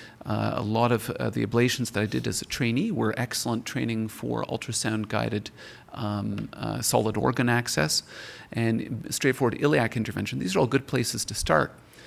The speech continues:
Now, as surgeons, you'd never hand a resident a scalpel and let them move it in the ab-, patient's abdomen blindfolded without seeing what they're doing. So with respect to ultrasound and an in-plane access where the beam is only a millimeter wide, it takes some time to learn to line everything's, uh,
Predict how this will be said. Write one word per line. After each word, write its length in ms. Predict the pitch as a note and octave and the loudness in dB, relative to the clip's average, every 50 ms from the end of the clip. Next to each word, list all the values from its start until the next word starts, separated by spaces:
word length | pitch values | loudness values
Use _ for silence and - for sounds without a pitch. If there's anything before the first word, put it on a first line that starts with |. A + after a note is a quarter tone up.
| - - - - - | -18 -18 -18 -16 -8
Now, 140 | - - - | -4 -2 0
as 100 | D#3+ D#3+ | 2 2
surgeons, 540 | - - A3+ A#3+ C4+ - E3 C3+ B2 - - | 2 2 2 0 0 0 0 0 0 0 -2
you'd 140 | E3 D3 C#3 | -4 -4 -2
never 560 | D#3 D#3 E3 F#3 G3 F3+ G#3 G#3 F#3+ - - - - - - - - - - - | -2 -2 0 -2 0 0 2 2 0 0 -4 -10 -20 -20 -20 -20 -20 -20 -16 -2
hand 240 | - - E3+ - D3 | 2 4 4 4 4
a 60 | D3 | 4
resident 360 | C#3 D3 D3+ - - C#3 B2 | 4 4 2 4 2 0 -2
a 60 | - G#2+ | 0 -2
scalpel 640 | - - - G3 G3+ A3 G#3+ - G2+ F#2 - - | -2 0 2 2 2 2 2 0 0 -2 -2 -4
and 100 | - B2 | -6 -4
let 140 | B2+ C3+ - | -4 -4 -2
them 240 | - B2+ A#2 A#2 B2+ | -2 0 0 2 4
move 220 | D3 F3+ G#3 E3+ | 4 4 4 4
it 80 | D#3 C3+ | 2 2
in 100 | C3 A#2+ | 2 2
the 140 | A#2 A2 A2+ | 2 4 6
ab-, 320 | B2 D3 F3 - - - | 6 6 4 2 -2 -4
patient's 340 | - C#3 C#3 - - C3 - | -4 -4 -2 -2 -2 -2 0
abdomen 500 | E3 F#3 G3 D#3+ C#3 B2 C3+ B2+ A#2+ A2+ - - - - - - - - | 0 0 0 0 0 0 0 0 0 -2 -6 -12 -20 -20 -20 -20 -6 0
blindfolded 720 | C3 C#3 C#3+ D#3 D#3+ D3+ - - - - - - - - - - - - | 2 4 6 6 6 4 2 -2 -4 -4 -6 -10 -14 -16 -20 -20 -14 -8
without 240 | - B2+ C3 C3 A#2+ | -2 2 2 2 2
seeing 280 | - - - C#3 C3 B2+ | 2 2 4 4 6 6
what 140 | B2+ A#2+ - | 4 2 2
they're 100 | A#2+ A2+ | 0 -2
doing. 380 | G#2 B2+ C3+ - - - - - - - - - - - - - - - | 0 0 0 0 -2 -2 -6 -10 -14 -18 -20 -20 -20 -20 -20 -20 -20 -12
So 420 | - - - - A#2+ A#2 A#2 A2 - - - - - - - | -6 -4 0 2 2 2 2 0 -2 -6 -14 -20 -20 -6 -2
with 140 | - C#3+ - | -2 -2 0
respect 340 | - - - - D#3+ - | -2 -2 -2 -2 -2 0
to 60 | - D3+ | 2 2
ultrasound 640 | F#3+ G#3 - - D#3 - - C3 B2 A#2+ B2 A#2+ A#2 | 2 0 -2 -4 -4 0 2 2 2 2 2 0 0
and 140 | A2 G#2+ A2+ | -2 0 2
an 100 | A#2+ C3+ | 2 2
in-plane 460 | C#3 D3+ D3 - - C#3 C3 A#2 B2 | 2 2 0 -2 -2 0 2 2 2
access 500 | C3 D3 - - - - G#2+ A2 - - | 2 2 0 -2 -2 -2 -2 -2 -2 -4
where 60 | A2 | -4
the 80 | A2+ A2 | -4 -2
beam 320 | G#2+ A#2 C3 D3 D3+ D3 | 0 2 2 4 4 2
is 120 | B2+ - | 0 0
only 240 | B2+ B2+ C3+ C3+ B2 | 2 2 2 2 2
a 60 | A#2 | 2
millimeter 460 | A2+ B2 C3 C#3 C3+ B2+ A#2+ G#2+ A2+ A2 | 2 2 2 2 2 2 0 0 0 -2
wide, 400 | A#2 D3+ F3 F#3+ E3 B2+ - - | 0 0 0 2 2 0 -2 -4
it 380 | - - - - - - - | -10 -16 -18 -18 -18 -16 -4
takes 200 | - - - - | -2 0 0 0
some 140 | - A3 A3+ | 0 -2 -2
time 240 | G#3+ - G#3+ A3 G#3+ | 0 0 -2 0 0
to 80 | - | 0
learn 240 | - C#3 D#3+ F3+ F3 | 0 2 2 2 2
to 80 | D3+ B2+ | 2 2
line 320 | B2 B2 B2+ C#3 D#3 D#3 | 2 2 2 2 4 4
everything's, 580 | D#3 D3+ C#3+ D3 C#3 - C#3 C3 C3 B2+ B2+ - | 4 4 2 2 0 0 0 0 0 0 0 0
uh, 140 | C3 C3 | 0 0